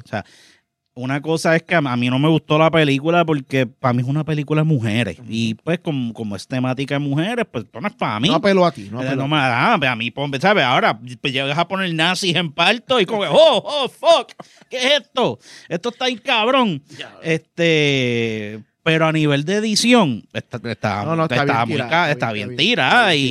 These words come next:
Speaker 2: tirada.
Speaker 1: este, y está bien,
Speaker 2: Y yo
Speaker 1: y,
Speaker 2: estoy
Speaker 1: y,
Speaker 2: casi
Speaker 1: y la, y
Speaker 2: seguro
Speaker 1: la
Speaker 2: que la de
Speaker 1: colorizaron
Speaker 2: Roselyn
Speaker 1: bien.
Speaker 2: igual.
Speaker 1: Sí,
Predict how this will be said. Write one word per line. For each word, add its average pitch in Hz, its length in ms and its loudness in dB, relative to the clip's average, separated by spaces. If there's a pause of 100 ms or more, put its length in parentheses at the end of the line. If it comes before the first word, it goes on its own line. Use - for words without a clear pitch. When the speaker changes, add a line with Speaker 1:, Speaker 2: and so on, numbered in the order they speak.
Speaker 2:
tirada. 117 140 -4
Speaker 1:
este, - 240 -8
y 110 40 -4
está 104 160 -6
bien, 117 280 -4
Speaker 2:
Y 180 100 -8
yo 175 140 -2
Speaker 1:
y, - 20 -2
Speaker 2:
estoy 156 160 -4
Speaker 1:
y, 160 40 -4
Speaker 2:
casi 170 120 -4
Speaker 1:
y 160 40 0
la, 160 60 0
y - 40 -2
Speaker 2:
seguro 156 280 2
Speaker 1:
la 147 80 2
Speaker 2:
que 139 80 -2
la 220 60 2
de 208 60 4
Speaker 1:
colorizaron - 400 2
Speaker 2:
Roselyn 131 140 0
Speaker 1:
bien. - 140 0
Speaker 2:
igual. 143 280 -2
Speaker 1:
Sí, 262 520 0